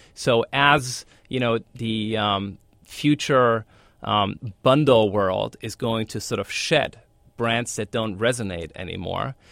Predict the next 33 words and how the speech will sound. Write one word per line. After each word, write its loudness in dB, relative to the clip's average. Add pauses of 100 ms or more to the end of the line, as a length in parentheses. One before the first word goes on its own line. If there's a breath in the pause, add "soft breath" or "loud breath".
(240 loud breath)
new 4
brands -2
are -2
gonna -2
emerge 0 (120)
on -4
that, -4 (100)
on -8
that -4
bundle, -4
and -4
new 0
forms -4
of -8
monetization -6
are -4
going -4
to, -4 (120)
um, -4
are -10
gonna, -4 (120)
are -6
gonna -4
happen. -4 (340 soft breath)
And -10
so 6 (360 loud breath)
I 0
think -2
that 2
right 0
now 2
it's, -4
um, -2